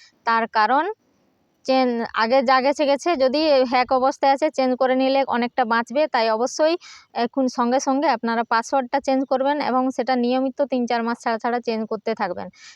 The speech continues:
দিলে এইটুকু যতটুকু জানলাম, এইভাবে আমাদের মোটামুটি হ্যাকারদের হাত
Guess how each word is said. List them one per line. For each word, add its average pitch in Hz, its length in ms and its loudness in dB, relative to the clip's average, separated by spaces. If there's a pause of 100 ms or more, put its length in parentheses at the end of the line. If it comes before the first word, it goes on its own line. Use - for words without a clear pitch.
(140)
দিলে 269 340 2 (280)
এইটুকু 302 540 0
যতটুকু 233 480 -2
জানলাম, 240 460 0 (340)
এইভাবে 285 320 2
আমাদের 254 480 2
মোটামুটি 240 720 0
হ্যাকারদের 240 480 -2
হাত 240 140 -4